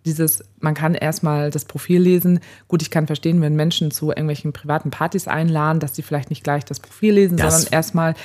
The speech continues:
Speaker 1: aber
Speaker 2: das finde ich aber auch noch ganz nett, muss ich sagen, wenn die Leute fragen, ob man Bock hat, so.
Speaker 1: Ja, aber dann soll sie gleich ein Bild mitschicken.
Speaker 2: Ja.
Speaker 1: So, das
Speaker 2: Auf
Speaker 1: ist
Speaker 2: jeden
Speaker 1: es
Speaker 2: Fall.
Speaker 1: einfach, ne? So, ähm,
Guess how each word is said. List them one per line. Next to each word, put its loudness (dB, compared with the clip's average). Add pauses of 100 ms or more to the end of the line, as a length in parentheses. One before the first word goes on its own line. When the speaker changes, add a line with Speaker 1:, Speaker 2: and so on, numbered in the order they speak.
(240)
Speaker 1:
aber 0
Speaker 2:
das 4
finde 4
ich 4
aber 2
auch -2
noch -4
ganz -8
nett, 0 (100)
muss 2
ich 0
sagen, 0 (120)
wenn 0 (300)
die -2
Leute 2
fragen, -4
ob -6
man -4
Bock -4
hat, 0
so. -2 (180)
Speaker 1:
Ja, 2
aber 2
dann 4
soll 4
sie 2
gleich 0
ein 6
Bild 2
mitschicken. 0
Speaker 2:
Ja. -2 (380)
Speaker 1:
So, 0
das 2
Speaker 2:
Auf -6
Speaker 1:
ist 0
Speaker 2:
jeden 2
Speaker 1:
es -4
Speaker 2:
Fall. 2
Speaker 1:
einfach, -4
ne? 0 (500)
So, 0
ähm, 0